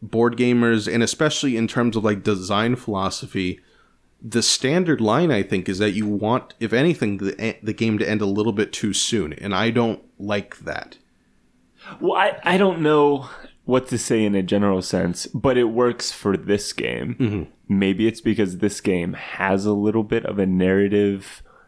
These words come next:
Speaker 2: I mean, it's, it's a good game, but it does feel happy, warm. Warm
Speaker 1: Yeah, yeah,
Speaker 2: is
Speaker 1: yeah.
Speaker 2: maybe the word.
Speaker 1: Yeah, that's the adjective.
Speaker 2: It, it, in, in the sense that, you know, if it goes on a little bit too long,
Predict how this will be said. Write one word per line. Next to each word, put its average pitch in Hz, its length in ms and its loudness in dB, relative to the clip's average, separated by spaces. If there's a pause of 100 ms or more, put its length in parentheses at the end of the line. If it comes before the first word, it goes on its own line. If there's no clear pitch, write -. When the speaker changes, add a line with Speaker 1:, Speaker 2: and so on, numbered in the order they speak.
(140)
Speaker 2:
I 127 60 0
mean, 147 120 2
it's, 156 300 0
it's 123 200 0
a 95 100 0
good 92 460 0
game, 92 640 0 (840)
but 113 300 -2
it 110 180 -4
does 117 520 -2 (160)
feel 107 460 0 (320)
happy, 127 760 0 (160)
warm. 131 760 0
Warm 131 320 2
Speaker 1:
Yeah, 156 60 2
yeah, 143 80 4
Speaker 2:
is 104 120 0
Speaker 1:
yeah. 92 60 0
Speaker 2:
maybe 143 240 2
the 143 140 2
word. 147 360 0
Speaker 1:
Yeah, 113 140 2
that's 110 240 0
the - 140 -2
adjective. 82 460 -6 (100)
Speaker 2:
It, 143 200 4
it, 139 240 -2 (320)
in, 131 160 2
in 120 200 2
the 117 100 4
sense 107 380 -2
that, 92 560 0
you 101 60 0
know, 90 100 2
if 98 180 -2
it 117 60 2
goes 110 240 2
on 107 160 2
a 101 40 2
little 98 240 2
bit 90 280 -2
too 101 300 2
long, 92 560 2